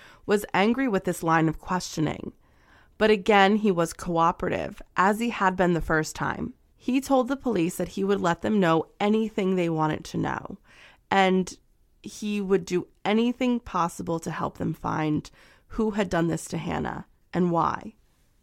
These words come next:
Again, they had nothing to hold him on, so they were done with the questioning.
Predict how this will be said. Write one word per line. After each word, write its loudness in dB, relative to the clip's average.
Again, 4
they 2
had -2
nothing 0
to -4
hold -2
him 2
on, 2
so 2
they 8
were 4
done 2
with -4
the -4
questioning. -4